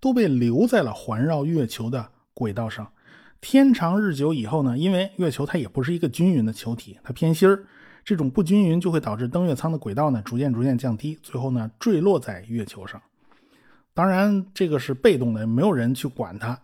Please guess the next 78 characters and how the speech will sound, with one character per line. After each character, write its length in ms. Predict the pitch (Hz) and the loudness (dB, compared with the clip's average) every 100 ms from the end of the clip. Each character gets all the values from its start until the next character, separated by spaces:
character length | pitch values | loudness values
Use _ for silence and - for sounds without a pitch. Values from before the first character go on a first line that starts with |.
| _ _ _ | _ _ _
啊。 320 | 127 113 110 _ | -8 -8 -8 _
只 120 | - | 2
有 140 | 254 135 | 2 2
一 140 | 143 | -2
次 200 | 220 220 | -2 -2
是 100 | 139 | -2
主 180 | 156 185 | -6 -6
动 160 | 240 | -4
的， 120 | - - | -4 -6
就 80 | 123 | -6
是 80 | 123 | -4
阿 160 | 175 185 | -4 0
波 100 | 196 | 0
罗 100 | 196 | 0
十 200 | - 160 | -2 0
一 140 | 233 | 2
号 300 | 202 - _ _ _ _ | 0 -4 _ _ _ _
啊， 180 | 247 247 | -8 -6
在 220 | 247 220 | -2 -2
月 260 | 180 233 240 | 2 2 2
球 200 | 147 175 | 2 0
上 120 | 170 | 2
装 220 | 220 220 | 2 2
了 60 | 220 | 2
一 40 | |
个 100 | 190 | 0
月 280 | 185 233 165 | 2 4 4
震 200 | 120 180 | 2 0
仪， 460 | 117 104 170 247 - _ _ | -2 -2 2 2 0 _ _
就 120 | 175 | -2
是 100 | 156 | 2
用 120 | 165 | 2
来 140 | 139 143 | 0 -2
检 220 | 151 - | -4 -6
测 180 | - 139 | -6 -4
月 240 | 185 190 | 0 0
球 180 | 123 120 | 0 -2
上 160 | 135 123 | -4 -4
还 200 | - 147 | -4 -2
有 160 | 147 | 0
没 100 | 107 | 0
有 80 | 143 | -2
存 220 | 117 117 | -2 -2
在 140 | 135 120 | -2 -2
微 160 | 151 | -2
小 160 | 185 208 | -4 -6
的 120 | 196 | -6
地 200 | 147 156 | -4 2
震。 200 | 123 208 - - - - - | 4 2 0 -20 -20 -20 -10
但 120 | 131 | -6
是 40 | |
等 160 | - 113 | -2 -2
了 60 | |
半 140 | 165 135 | 0 0
天， 300 | 143 214 247 - - - | 4 4 2 -4 -20 -8
这 100 | 123 | -2
月 140 | 170 | 0
球 120 | 143 | 0
好 100 | 160 | -4
像 80 | 107 | -4
没 140 | 104 139 | -4 2
多 140 | 233 | 2
大 80 | 180 | 2
动 240 | 180 127 | -2 -4
静。 140 | 95 80 _ _ - | -6 -14 _ _ -6
这 120 | 151 | -2
时 80 | 127 | 0
候 80 | 131 | 0
呢， 200 | 139 127 | 0 -2
地 180 | 175 139 | 0 2
面 220 | 147 117 | 2 0
人 140 | 117 | 0
员 100 | 139 | 0
就 80 | 143 | -2
等 220 | - 104 | -2 -6
不 60 | 104 | -6
及 200 | 107 127 | -6 -6
了， 140 | 127 | -6